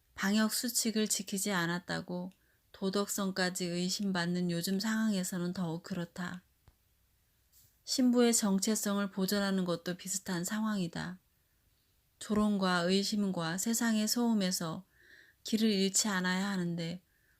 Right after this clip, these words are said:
우리는 힘든 시기를 겪고 있지만 길지 않을 것이다. 열 처녀들이 신랑을 기다리다가 모두 잠들었다는 비유는 남 얘기가 아니다.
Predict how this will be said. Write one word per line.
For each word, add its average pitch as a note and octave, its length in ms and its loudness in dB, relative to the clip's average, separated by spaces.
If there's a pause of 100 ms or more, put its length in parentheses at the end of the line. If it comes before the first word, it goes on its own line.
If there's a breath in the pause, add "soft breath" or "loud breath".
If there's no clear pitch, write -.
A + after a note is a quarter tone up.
우리는 G3+ 420 2
힘든 A#3+ 380 6
시기를 G3 480 0
겪고 F#3 400 -4
있지만 F3+ 560 -2
길지 F#3+ 400 0
않을 E3+ 320 0
것이다. F3 580 -4 (1400 soft breath)
열 G3 180 4
처녀들이 G#3 560 0
신랑을 A3+ 520 2
기다리다가 F#3 720 0
모두 F3 340 -2
잠들었다는 F#3+ 800 0
비유는 F#3 420 -2
남 E3 300 -2
얘기가 F3+ 340 -4
아니다. D#3+ 500 -4